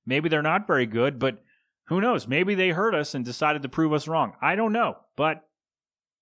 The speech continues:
we shall see. Uh, this should be solid. This might be on Fox in my area. I'm not sure. You know what? It probably won't be because there might be another local crappier game that will be,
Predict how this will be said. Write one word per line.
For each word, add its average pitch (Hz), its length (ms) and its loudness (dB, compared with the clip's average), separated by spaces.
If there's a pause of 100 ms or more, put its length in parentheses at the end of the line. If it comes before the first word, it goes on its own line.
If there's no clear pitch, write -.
(420)
we 147 180 -2
shall 190 280 0
see. 151 420 0 (340)
Uh, 120 260 2
this 143 160 0
should 170 180 -10
be 135 60 -4
solid. 117 440 0
This 165 200 -2
might 240 200 2
be 190 120 0
on 156 140 0
Fox - 400 0
in 101 80 -4
my 107 140 0
area. 110 280 0
I'm 92 100 -10
not 110 180 -2
sure. 95 320 -6 (260)
You 143 80 -4
know 175 100 2
what? 185 120 4
It 170 100 -4
probably 196 320 4
won't 135 260 0
be 143 140 2
because 107 320 -4
there 104 100 -4
might 120 200 0
be 113 100 0
another 113 340 0 (420)
local 120 380 0
crappier 127 540 0
game 139 320 0 (360)
that 127 180 2
will 123 100 2
be, 139 240 2